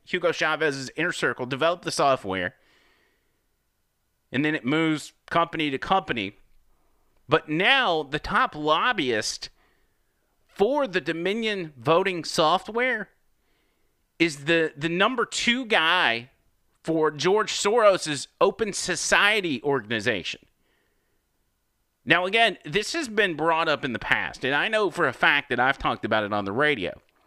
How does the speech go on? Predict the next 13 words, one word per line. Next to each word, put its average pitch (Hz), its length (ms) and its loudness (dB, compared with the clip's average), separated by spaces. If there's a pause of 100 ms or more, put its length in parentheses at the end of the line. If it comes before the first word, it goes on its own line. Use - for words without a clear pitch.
(640)
You 175 160 -2
probably 175 840 0 (440)
remember 151 880 0
hearing 208 380 0
it 143 100 2
as 135 160 0
well, 160 360 0
that 120 200 -4
George 160 380 -2
Soros 180 540 0
has 151 200 2
his 139 160 -6
hands 165 520 -2